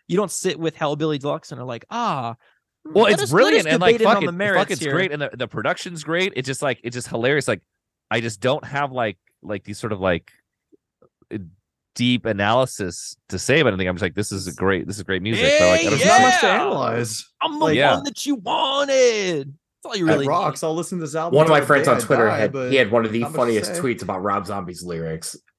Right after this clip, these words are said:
Speaker 4: It's like, "Yeah, Frankenstein, motherfucker, ragged, yeah," and it's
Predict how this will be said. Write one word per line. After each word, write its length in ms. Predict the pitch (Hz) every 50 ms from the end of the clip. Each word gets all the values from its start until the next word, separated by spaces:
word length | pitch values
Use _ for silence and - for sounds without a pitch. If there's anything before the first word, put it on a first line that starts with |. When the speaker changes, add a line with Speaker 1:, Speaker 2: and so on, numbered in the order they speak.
| _ _ _
Speaker 4:
It's 80 | - -
like, 100 | 110 113
"Yeah, 340 | 143 160 165 160 165 165 156
Frankenstein, 760 | 156 - 180 165 - 165 147 - - 185 160 156 160 160
motherfucker, 920 | 160 170 175 175 165 151 147 - - - 175 147 - 139 120 117 151 185 165 -
ragged, 360 | 180 170 151 151 147 139 139
yeah," 640 | 139 156 180 175 180 170 165 170 175 196 202 190 180
and 120 | 170 147
it's 260 | - - - - -